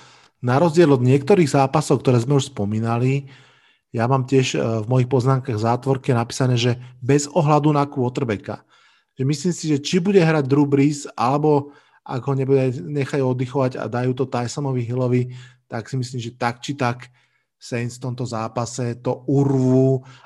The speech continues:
a myslím si, že to bude postavené na behoch. Dokonca s-,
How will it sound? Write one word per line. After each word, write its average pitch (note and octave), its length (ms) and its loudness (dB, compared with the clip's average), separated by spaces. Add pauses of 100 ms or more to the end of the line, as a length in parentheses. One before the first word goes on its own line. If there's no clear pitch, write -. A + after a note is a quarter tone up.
(120)
a B2 100 -4
myslím C3 320 -2
si, C#3 160 -6
že B2+ 140 -4
to B2 100 -4
bude A#2+ 160 0
postavené A#2+ 400 -4
na A2+ 160 -2
behoch. A2+ 380 -6
Dokonca D3 500 -2
s-, - 220 -8